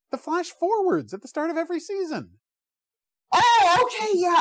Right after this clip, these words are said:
Speaker 2: I see.
Speaker 1: Where we see what
Speaker 2: Never
Speaker 1: Gene is
Speaker 2: mind.
Speaker 1: up to.
Speaker 2: Yes, okay, Gene. Okay.
Speaker 1: Yeah, and then he, and then he has the panic, then he tells a guy, you know, "Say nothing to the cops and get a lawyer,"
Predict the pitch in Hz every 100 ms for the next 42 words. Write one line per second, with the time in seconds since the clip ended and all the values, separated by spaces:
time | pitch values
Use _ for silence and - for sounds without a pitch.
0 | - 320 403 190 220 240 226 240 247 185
1 | 269 339 269 - 147 - 139 101 _ _
2 | _ _ _ _ _ _ _ - _ -
3 | 226 208 262 - 196 202 190 160 165 -
4 | 165 294 120 - 170 170 160 196 196 190
5 | 190 175 160 156 160 147 156 143 135 -
6 | _ - 165 156 - 180 156 160 - 151
7 | 151 151 147 135 131 123 _ _ - 175
8 | 170 180 180 165 139 139 143 196 214 _
9 | 156 156 151 151 - 165 160 143 170 165
10 | 165 - 135 135 156 139 143 147 120 131
11 | 190